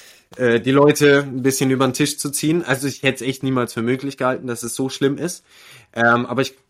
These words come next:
komm zum Beispiel jetzt natürlich aus der Gaming, äh, Welt ein bisschen und hab dann mal geguckt, ähm, für die Gaming-Welt wäre das eigentlich eine super Chance,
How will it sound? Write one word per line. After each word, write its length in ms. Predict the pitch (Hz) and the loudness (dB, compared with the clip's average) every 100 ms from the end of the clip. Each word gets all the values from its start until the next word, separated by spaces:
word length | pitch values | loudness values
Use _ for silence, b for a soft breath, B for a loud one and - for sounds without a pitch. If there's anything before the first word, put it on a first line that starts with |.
| - | -6
komm 200 | 135 131 | -4 -2
zum 120 | 135 | 2
Beispiel 300 | 123 120 117 | 2 2 0
jetzt 180 | 113 - | -2 -4
natürlich 480 | 104 127 123 123 - | -2 0 0 -2 -6
aus 200 | 113 - | -8 -4
der 260 | 107 104 | -4 -4
Gaming, 520 | 104 120 131 135 143 - | 0 0 0 -2 -6 -4
äh, 300 | 123 123 113 | -2 0 2
Welt 240 | 127 127 | 2 0
ein 80 | 127 | -2
bisschen 420 | 135 135 143 143 | -2 -2 -4 -6
und 240 | 110 110 117 | -8 -8 -6
hab 160 | 117 | -4
dann 160 | 113 120 | -2 0
mal 120 | 117 | 0
geguckt, 500 | 117 113 127 123 _ | -2 -2 -4 -4 _
ähm, 380 | 113 107 110 104 | -4 -2 -2 -8
für 240 | - 139 | -4 -2
die 120 | 127 117 | 0 0
Gaming-Welt 640 | 120 139 135 123 113 107 | 0 2 2 2 2 2
wäre 140 | 110 | -2
das 320 | 104 - - b b b b - | -2 -6 -10 b b b b -4
eigentlich 480 | 117 120 117 - | -2 0 -4 -6
eine 220 | 110 113 113 | -6 -4 -2
super 340 | - 156 135 | -4 -2 -2
Chance, 640 | - 131 139 - 156 156 | 0 0 0 0 -2 -2